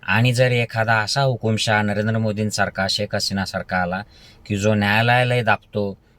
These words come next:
जो इलेक्शन कमिशनला दाबतो, मीडिया खिशात घालतो, जांच एजन्सी खिशात घालतो, इलेक्शन कमिशनला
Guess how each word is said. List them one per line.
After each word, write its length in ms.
जो 80
इलेक्शन 400
कमिशनला 500
दाबतो, 340
मीडिया 360
खिशात 340
घालतो, 400
जांच 300
एजन्सी 420
खिशात 200
घालतो, 300
इलेक्शन 480
कमिशनला 640